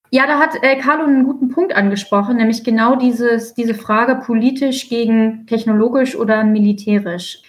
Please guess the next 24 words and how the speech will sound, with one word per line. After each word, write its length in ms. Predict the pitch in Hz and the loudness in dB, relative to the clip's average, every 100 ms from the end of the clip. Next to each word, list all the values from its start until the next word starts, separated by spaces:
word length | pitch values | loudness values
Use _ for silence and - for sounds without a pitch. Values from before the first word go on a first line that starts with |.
| _ | _
Dann 120 | 233 | 0
lass 180 | 247 - | 0 0
uns 140 | 403 - | -4 -4
doch 100 | 277 | -4
mal 160 | 262 | -4
wirklich 340 | 262 285 - 208 | -6 -10 -6 -4
einsteigen 760 | 233 285 - 262 262 254 262 | -2 -4 -4 -2 0 0 -2
in 320 | 254 285 302 247 | -2 0 0 0
diese 720 | 247 226 220 220 220 214 - _ _ | 0 0 0 2 2 0 -8 _ _
vier 300 | 262 277 226 | 0 2 2
Optionen, 800 | 202 - - 226 254 320 330 254 | -2 -8 -8 -2 0 2 2 2
wobei 280 | 208 220 220 | 0 2 2
ja 80 | |
richtigerweise 600 | 220 240 240 214 202 202 | 0 -2 -2 0 0 0
gesagt 480 | 202 196 196 233 - | 0 0 0 -2 -6
wurde, 280 | 220 233 226 | -4 -2 -4
es 120 | - | -6
sind 140 | 202 202 | -6 -4
eigentlich 400 | 196 208 202 208 | 0 0 2 0
nur 380 | 196 190 - _ - | 0 -2 -10 _ -2
wirklich 460 | 233 262 202 202 | 0 0 -2 -4
zwei 260 | - 233 294 | -2 -2 0
Optionen, 500 | 269 - 285 269 240 | -4 -6 -4 0 2
nämlich 340 | 202 196 196 | 2 0 -2